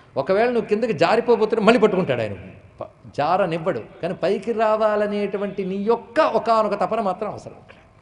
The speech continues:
అప్పుడు ఆయన తప్పకుండా అనుగ్రహిస్తాడయ్యా. అందుకే అలాంటి భగవాన్ యొక్క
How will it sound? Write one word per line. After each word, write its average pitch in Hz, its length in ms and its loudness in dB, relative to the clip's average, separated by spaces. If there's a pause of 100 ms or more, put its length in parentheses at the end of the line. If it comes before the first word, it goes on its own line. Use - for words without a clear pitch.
(440)
అప్పుడు 233 200 0
ఆయన 220 100 0
తప్పకుండా 277 460 0
అనుగ్రహిస్తాడయ్యా. 143 840 -4 (640)
అందుకే 185 240 -4
అలాంటి 202 460 2
భగవాన్ 220 600 0
యొక్క 233 500 0